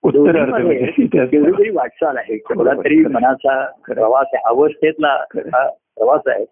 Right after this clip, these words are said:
Speaker 1: बरोबर, खरं.
Speaker 2: आणि म्हणून आम्ही असे आनंदाचे स्वामी झाले.
Speaker 1: हो.
Speaker 2: ते मोकळेपणाने सर्व ठिकाणी निरंकारीच झाले.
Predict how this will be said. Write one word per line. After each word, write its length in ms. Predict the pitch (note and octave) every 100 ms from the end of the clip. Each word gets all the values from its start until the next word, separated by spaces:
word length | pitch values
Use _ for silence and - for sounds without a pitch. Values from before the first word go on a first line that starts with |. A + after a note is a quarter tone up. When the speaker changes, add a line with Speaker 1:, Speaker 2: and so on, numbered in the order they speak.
| _ D4
Speaker 1:
बरोबर, 340 | - B2+ - -
खरं. 160 | -
Speaker 2:
आणि 120 | B2+ D3+
म्हणून 320 | A#2 A2+ F3+
आम्ही 340 | E3 E3 D#3 - -
असे 300 | A#2+ D#3 D3+
आनंदाचे 580 | B2+ B2+ C3+ C3+ B2+ C#3+
स्वामी 380 | - A#2+ B2 B2+
झाले. 260 | A2+ G#2+
Speaker 1:
हो. 440 | - _ - - -
Speaker 2:
ते 440 | G#3 C4+ C#4+ D4 G#3+
मोकळेपणाने 760 | E3+ D#3+ G3 A3+ G#3 G#3+ A3
सर्व 320 | G#3 - D#3
ठिकाणी 420 | F3+ D#3+ E3 E3+ E3 - _ -
निरंकारीच 560 | A#3 C3+ D#3+ E3+ F3 F3+
झाले. 360 | - G#2+ F2